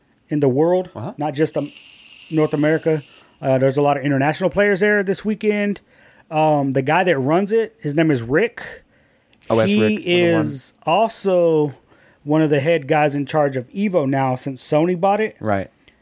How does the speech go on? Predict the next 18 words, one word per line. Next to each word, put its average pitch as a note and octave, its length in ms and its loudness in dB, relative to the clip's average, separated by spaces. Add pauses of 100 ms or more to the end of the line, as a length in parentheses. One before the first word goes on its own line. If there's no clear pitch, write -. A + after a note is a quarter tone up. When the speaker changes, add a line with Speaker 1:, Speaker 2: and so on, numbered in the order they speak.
(280)
Speaker 1:
Um, C3+ 540 -2
so D3 200 -4
they're C#3+ 160 2
putting C#3 300 -4
him F3 200 0
in, E3+ 280 2
and C3 200 -2 (220)
obviously C#3 320 -4
they C#3+ 60 4
got C3 180 -2
Pokimane E3 460 0
involved D#3 560 0
in E3 160 -10
the D3 80 -6
thing D#3 380 -6
somehow. D#3 600 -6 (600)
But, C#3+ 140 2
um, C3 280 -2